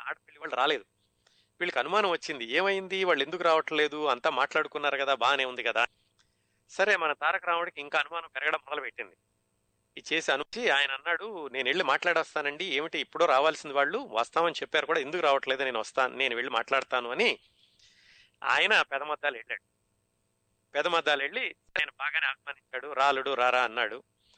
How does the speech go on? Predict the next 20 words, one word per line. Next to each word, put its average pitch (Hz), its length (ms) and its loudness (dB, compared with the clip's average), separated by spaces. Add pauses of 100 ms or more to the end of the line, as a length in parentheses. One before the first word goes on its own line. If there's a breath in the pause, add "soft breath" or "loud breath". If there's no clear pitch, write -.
(160)
సరే, 151 120 -2
"ఏమండి 175 360 2
మరి 165 140 2
వస్తాను, 170 400 -2
లగ్నపత్రిక 160 560 -2
ఇంకా 139 220 0
రాలేదేమిటి?" 139 600 0
అంటే, 139 500 0 (500 soft breath)
"ఆ, 196 180 4
ఏమి 196 260 4
లేదు 196 160 2
బాబు, 180 300 0
కొంచెం 151 280 0
ఆలోచిస్తున్నాము, 175 880 0
అదే 165 240 4
ఆస్తిపాస్తుల 151 720 2
గురించి 147 500 -4
మాట్లాడుకోవాలి 135 640 0
కదా." 135 180 2
"అదేంటి, 185 300 -2